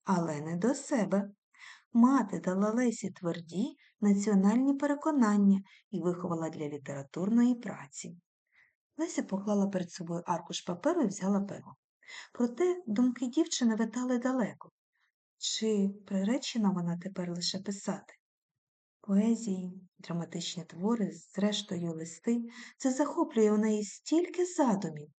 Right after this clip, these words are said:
Але ж вона мріяла стати піаністкою. Вона чудово грала на фортепіано,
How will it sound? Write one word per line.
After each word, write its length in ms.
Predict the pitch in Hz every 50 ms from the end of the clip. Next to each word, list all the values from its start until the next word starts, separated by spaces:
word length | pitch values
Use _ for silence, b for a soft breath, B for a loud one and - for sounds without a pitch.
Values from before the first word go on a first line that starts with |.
| B B B B B B B B B
Але 220 | - 214 240 247
ж 140 | 233 247 254
вона 280 | 262 247 254 269 269
мріяла 500 | 262 254 269 269 262 262 254 247 247 247
стати 480 | 240 - - - 262 254 262 - 247 240 b b b b b b -
піаністкою. 1080 | - 247 240 247 247 262 262 262 254 233 196 196 - - - - 190 175 170 165 175 - - - _ _ _ _ _ _ _ -
Вона 220 | 247 233 254 262
чудово 560 | 254 - - - 285 277 285 277 247 196 196
грала 340 | 202 196 233 247 233 220 202
на 120 | 196 202 208
фортепіано, 840 | - 226 - - - 240 233 - 262 254 254 240 208 190 175 170